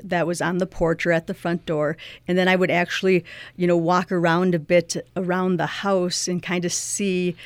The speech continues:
what other things they had and how else I could make imagery. Um, so the twenty-minute photo shoot turned into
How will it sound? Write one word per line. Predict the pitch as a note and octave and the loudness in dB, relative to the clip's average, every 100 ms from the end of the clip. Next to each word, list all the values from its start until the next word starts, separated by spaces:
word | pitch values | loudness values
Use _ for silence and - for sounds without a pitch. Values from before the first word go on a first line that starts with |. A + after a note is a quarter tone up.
| - - | -20 -6
what | E3+ F#3 F#3 | 2 2 2
other | F#3+ F#3+ F#3 F3 - | 0 2 2 0 -4
things | - - - G3+ F3+ F3 E3+ E3 - - - | -12 -12 0 2 4 2 0 0 0 0 -4
they | F#3 F#3 F3 F3 F#3+ F#3 | -8 -8 -12 -8 -2 -2
had | D#3+ F3+ F3 | 0 0 0
and | F3 E3+ | 0 0
how | F3+ F3 | 0 0
else | F3 F3 | -2 -2
I | F3+ | -4
could | E3+ E3+ | -4 0
make | F3 E3+ - - - | 0 0 -4 -10 -2
imagery. | G3 A3 F3+ - C#3+ D3 - - - - | 2 2 0 -2 -4 -4 -6 -12 -16 -4
Um, | F3+ A3 | -2 0
so | - G3 F#3 F3+ - - - - - | 4 6 6 4 -4 -16 -16 -20 -6
the | G3+ G3 F#3+ F#3+ F#3 - | 0 2 4 2 0 -4
twenty-minute | - A3 A3+ G#3 G3+ G#3 - | 0 4 6 6 6 4 2
photo | - G#3 A3 G3+ | -2 0 4 4
shoot | - - F3 - - | 2 0 -2 -4 -6
turned | G3+ G3 | 0 2
into | F3+ G3 - - F#3+ F#3 | 2 0 0 -2 0 0